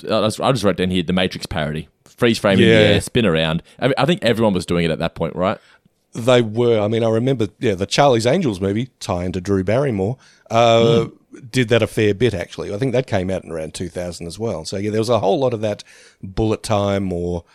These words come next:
Speaker 2: whatever they called it. But, yeah, every, every action movie worth of salt was kind of like, "Hey, let's, you know, have someone freeze in the air and move the camera around and blah, blah, blah, blah, blah." And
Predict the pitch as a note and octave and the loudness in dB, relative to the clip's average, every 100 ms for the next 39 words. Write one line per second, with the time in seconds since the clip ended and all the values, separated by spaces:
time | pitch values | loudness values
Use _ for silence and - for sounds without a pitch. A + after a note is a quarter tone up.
0 | _ _ _ _ _ - G2 G2 F#2 F#2 | _ _ _ _ _ -10 0 0 0 -2
1 | F2+ - G2+ F2 - A2 G2+ F2+ E2 F2+ | -2 -2 -4 -4 -8 -10 -8 -8 -8 -12
2 | _ - D#3+ E3 D3+ C3+ C#3+ B2+ A#2+ - | _ -4 0 2 2 2 2 4 2 2
3 | A2 G#2 G2 G2+ G2 F#2+ - F#2+ - F#2 | 0 0 0 0 -2 -4 -4 -4 -4 -10
4 | F2 - F#2+ F#2 F2+ E2+ _ C#3 C#4 B2+ | -10 -8 -6 -6 -6 -8 _ -6 -4 -2
5 | E3+ - - - E3 A2+ A#2 _ _ _ | -4 -4 -6 -6 -6 -4 -6 _ _ _
6 | - A#2+ A2 A#2 A2 - C3 A2+ A2 C#3 | -4 -2 0 0 0 0 0 0 0 0
7 | B2+ F#2+ F#2+ B2 C3 D3 D#3+ G#2+ F#2+ F#2 | 0 -2 -2 -4 -2 -2 0 0 -2 -4
8 | E2+ D#2+ D#2+ D2+ - - - C3 | -6 -8 -8 -10 -12 -14 -14 -10